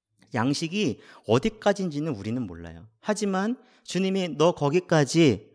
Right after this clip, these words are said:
하면 우리는 그냥 거기까지만 하면 되는 거예요. 그 나머지는 뭐 하는 겁니까? 그분께 맡겨드리는 거예요. 그분을 신뢰함으로.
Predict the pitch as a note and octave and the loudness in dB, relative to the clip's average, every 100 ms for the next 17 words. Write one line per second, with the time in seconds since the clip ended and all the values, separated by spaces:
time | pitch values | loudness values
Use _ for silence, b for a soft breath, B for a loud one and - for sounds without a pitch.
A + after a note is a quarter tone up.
0 | _ - G3 A3 D#3 D#3+ D#3+ D#3 - G#2+ | _ -4 0 2 0 -4 -8 -10 -10 -10
1 | D3 D3 B2+ C3+ C3 B2+ D3 F#2+ F2 F#2+ | -8 -8 -6 -8 -8 -8 -10 -12 -14 -16
2 | - _ _ _ _ _ _ - C3 G#2+ | -18 _ _ _ _ _ _ 2 4 4
3 | C#3 C3+ C#3+ B2+ G#2 G#2 A#2 A2 F#2+ F2+ | 4 4 4 4 2 -2 -4 -6 -6 -6
4 | - D#3 C4 b b b - A#2+ D#3 F#3 | -4 -4 -6 b b b -12 -8 -8 -6
5 | C3 G2+ - D#3+ F#2+ F#2 G2+ A2+ A2 _ | -8 -10 -10 -10 -10 -10 -10 -12 -16 _
6 | C#3 _ _ _ _ _ _ _ - A2 | -20 _ _ _ _ _ _ _ -8 -4
7 | B2+ C3 C3 C3+ - D#3 C#3+ B2+ B2+ | -2 -2 -2 -4 -4 -4 -6 -6 -10